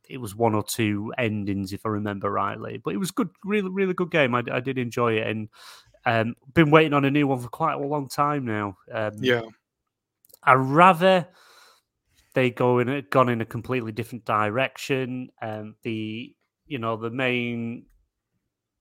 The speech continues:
Speaker 1: you know, the main bad guy in this, um, I never liked him through the game. He was just, he just seemed stuck up.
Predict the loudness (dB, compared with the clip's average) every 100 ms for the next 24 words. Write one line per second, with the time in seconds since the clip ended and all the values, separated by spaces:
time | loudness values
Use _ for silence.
0 | _ -10 -6 -6 -4 -4 -4 2 4 4
1 | 2 4 4 4 -2 -2 -4 -4 -10 -12
2 | -20 -20 -20 _ -2 2 4 2 -4 -12
3 | _ _ _ -4 0 4 4 6 6 6
4 | 4 -2 -6 -4 -4 -4 -2 2 2 2
5 | -2 -8 _ _ _ _ -8 -6 -4 -6
6 | -8 -8 -10 -14 -14 -12 -10 -6 -4 -4
7 | -6 -8 -8 -8 -2 -4 0 0 0 0
8 | _